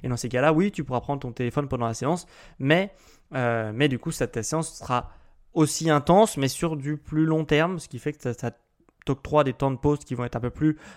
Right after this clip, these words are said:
euh, un peu plus là, et du coup, en effet, tu pourras regarder ton téléphone. Si tu veux vraiment une séance intense, efficace, et vraiment rogner les coûts de temps au minimum,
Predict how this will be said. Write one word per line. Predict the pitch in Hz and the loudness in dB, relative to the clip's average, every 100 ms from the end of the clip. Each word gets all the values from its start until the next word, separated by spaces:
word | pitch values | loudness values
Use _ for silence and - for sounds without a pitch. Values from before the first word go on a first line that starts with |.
| - | -8
euh, | 120 113 | -6 -4
un | 127 | -6
peu | 117 | -8
plus | - 135 - | -8 -8 0
là, | 139 170 175 - - | 2 2 0 -14 -8
et | |
du | 117 | -6
coup, | 120 165 | -4 -4
en | 151 | -2
effet, | 123 127 | -2 -4
tu | 151 123 | -6 -4
pourras | 117 | -4
regarder | 113 135 | -2 -4
ton | 123 | -4
téléphone. | 127 117 107 - - - | -6 -6 -10 -18 -20 -8
Si | 170 | -4
tu | 160 | 0
veux | 151 | 4
vraiment | 143 170 202 | 6 6 6
une | |
séance | 170 170 - | 4 0 0
intense, | - 175 175 156 - | 0 2 2 2 -2
efficace, | 156 156 160 156 - | -4 0 0 0 -2
et | |
vraiment | 139 135 160 160 - - | 0 2 4 2 -2 -8
rogner | 135 135 165 170 170 | 2 8 8 8 4
les | 147 | 4
coûts | 135 - 165 | 0 -2 0
de | 139 | 2
temps | 151 160 143 | 4 4 4
au | |
minimum, | 131 151 143 151 185 | 4 4 6 4 4